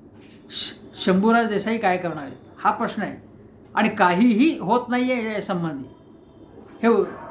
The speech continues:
उघड उघड चाललेलं आहे, हे रॅकेट आहे, महारॅकेट आहे. आणि मग मेधाताई कुलकर्णी म्हणतात, भाजपच्या नेत्या,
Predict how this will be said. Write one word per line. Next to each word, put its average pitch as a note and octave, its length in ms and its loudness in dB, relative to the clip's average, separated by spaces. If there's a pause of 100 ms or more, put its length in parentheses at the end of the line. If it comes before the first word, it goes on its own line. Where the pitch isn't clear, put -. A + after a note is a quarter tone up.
(120)
उघड A#3+ 240 6
उघड A#3 360 0
चाललेलं A3 460 -2
आहे, G#3+ 220 -2
हे G3 80 -2
रॅकेट F3+ 340 -2
आहे, G#3+ 80 -2
महारॅकेट C#3+ 480 -6
आहे. - 180 -16 (1600)
आणि A3 160 4
मग B3 240 2 (1400)
मेधाताई B3 420 4
कुलकर्णी B3 500 0
म्हणतात, A#3+ 360 0 (1600)
भाजपच्या G#3 520 2
नेत्या, G#3 340 -2